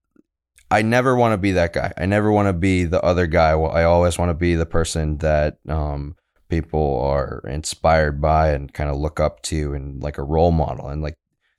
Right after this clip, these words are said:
that's, that's a challenge <laughs> because we have a lot of, like, really hardworking cooks, but it's, it's certainly,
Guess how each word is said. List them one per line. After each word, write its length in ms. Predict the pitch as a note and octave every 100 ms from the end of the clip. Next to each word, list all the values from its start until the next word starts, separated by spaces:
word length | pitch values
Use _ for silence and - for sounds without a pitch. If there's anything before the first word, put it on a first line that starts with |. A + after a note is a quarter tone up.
| -
that's, 360 | E2 - - -
that's 220 | D#2 E2+ F2+
a 40 |
challenge 460 | - D3+ C3+ F#2 -
<laughs> 80 |
because 320 | - - G#2+ G2+
we 80 | G2
have 80 | F#2
a 40 |
lot 240 | F2+ F2 E2+
of, 100 | E2+
like, 140 | E2 -
really 300 | E2 D#2+ D2+
hardworking 580 | D#2+ D#2 D2+ D#2 C#2+ D2
cooks, 320 | G#2+ - -
but 180 | - D#2+
it's, 220 | - -
it's 180 | F2+ -
certainly, 440 | G#2 E2+ F2